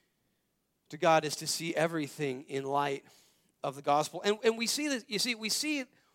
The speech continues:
this happening in the way Paul approaches everything that he does. Uh,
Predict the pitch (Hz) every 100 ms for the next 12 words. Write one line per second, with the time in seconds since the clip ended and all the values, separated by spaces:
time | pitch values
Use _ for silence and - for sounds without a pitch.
0 | _ _ 196 208 185 208 202 175 165 170
1 | 165 151 190 220 - - 180 185 160 143
2 | 131 - _ - 165 196 202 185 165 175
3 | 175 180 165 151 131 143 113 - - -
4 | - _ _